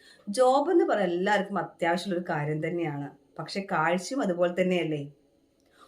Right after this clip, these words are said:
ഓരോ ജോബിനും ഒരു പ്രൊട്ടക്റ്റീവ് മെഷേഴ്സ് അവര് അനുശാസിക്കുന്നുണ്ട്, അതെപ്പോഴും നമ്മൾ പാലിക്കണം. കണ്ണ് പ്രൊട്ടക്ട് ചെയ്യാൻ ഗോഗിൾസ് വെക്കണം, സൈഡ് മൊത്തം കവർ ചെയ്യുന്ന ഗോഗിൾസ് വേണം വെക്കാനായിട്ട്.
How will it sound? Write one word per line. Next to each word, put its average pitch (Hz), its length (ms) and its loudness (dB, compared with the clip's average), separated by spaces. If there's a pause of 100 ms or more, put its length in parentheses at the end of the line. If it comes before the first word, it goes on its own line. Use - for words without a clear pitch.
(140)
ഓരോ 262 420 6
ജോബിനും 170 640 -2
ഒരു 190 180 -10
പ്രൊട്ടക്റ്റീവ് 220 540 -4
മെഷേഴ്സ് 165 500 -4 (120)
അവര് 170 200 -4
അനുശാസിക്കുന്നുണ്ട്, 170 880 -4 (600)
അതെപ്പോഴും 233 460 -2
നമ്മൾ 170 240 -2
പാലിക്കണം. 151 600 -2 (1900)
കണ്ണ് 285 240 2
പ്രൊട്ടക്ട് 196 260 -6
ചെയ്യാൻ 202 180 -2
ഗോഗിൾസ് 175 480 0
വെക്കണം, 156 420 -6 (320)
സൈഡ് 226 300 4
മൊത്തം 190 380 -2
കവർ 170 240 0
ചെയ്യുന്ന 180 240 -2
ഗോഗിൾസ് 175 500 -6
വേണം 165 280 -4
വെക്കാനായിട്ട്. 156 680 -6